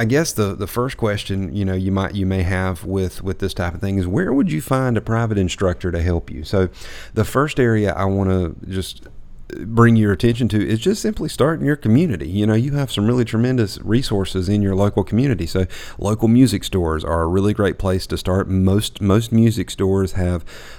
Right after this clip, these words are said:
uh, several private instructors on site and on hand who are there to help you, um, who you can sign up to take lessons with. I'll go ahead and throw out too, if you live in a, a little bit more, um, you know, urban area where colleges and universities with music programs exist, find some of those, those faculty members, man.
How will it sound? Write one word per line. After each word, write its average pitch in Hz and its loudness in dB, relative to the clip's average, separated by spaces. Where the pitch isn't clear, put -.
uh, 90 -4
several 104 0
private 101 2
instructors 95 -2
on 98 -2
site 92 -4
and 90 -6
on 90 -2
hand 92 -2
who 95 2
are 90 0
there 90 0
to 82 -2
help 85 -4
you, 92 0
um, 82 -2
who 90 0
you 87 -2
can 82 -2
sign 85 -2
up 69 -6
to - -12
take - -4
lessons 87 -2
with. 104 2
I'll 85 0
go 92 0
ahead 92 2
and 90 -4
throw 90 -2
out 82 -2
too, 104 0
if 107 -4
you 87 -2
live 90 -2
in 90 -2
a, 90 -4
a 92 -2
little 101 0
bit 92 0
more, 92 0
um, 85 -4
you 92 0
know, 82 -4
urban 95 0
area 101 0
where 90 0
colleges 90 -2
and 85 -2
universities 92 0
with 82 -4
music 92 0
programs 98 2
exist, 90 2
find 147 -6
some 285 -4
of 262 -2
those, 247 -2
those 95 -2
faculty 90 -4
members, 85 -2
man. 92 -2